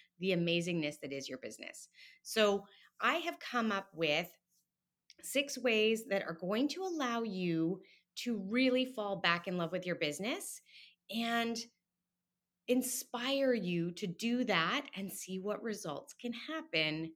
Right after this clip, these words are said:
when you actually enjoy what you're doing. So the first one is critical, and you're all gonna love it. You need to pay yourself.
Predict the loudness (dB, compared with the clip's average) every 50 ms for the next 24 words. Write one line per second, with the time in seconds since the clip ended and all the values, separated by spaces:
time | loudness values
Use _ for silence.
0 | _ _ _ _ -4 0 0 2 2 2 2 0 0 -2 -6 -8 -6 -6 -4 -4
1 | -4 -4 -4 -6 -6 -6 -8 -8 -6 -8 -4 0 2 2 2 0 -2 -6 -14 _
2 | _ -20 -20 -20 -20 -20 -20 _ _ -12 0 6 6 6 6 4 -2 -10 _ _
3 | _ -4 -4 -4 -4 -6 _ 2 4 4 4 4 2 -2 -4 -4 -2 0 0 2
4 | 4 4 4 4 2 -2 -4 -6 _ _ _ _ _ _ _ _ -4 -4 -4 -4
5 | -4 -4 -4 -4 -10 -12 -14 -12 -8 -6 -6 -6 -6 -8 -14 _ _ _ -2 -2
6 | 0 0 0 0 0 -2 -4 -6 -8 -12 -12 -14 _ -20 -20 -20 -20 -20 _ _
7 | _ _ -6 0 4 4 6 6 6 4 4 2 0 0 -2 -2 0 -2 -4 -4
8 | -4 -6 -8 -8 -12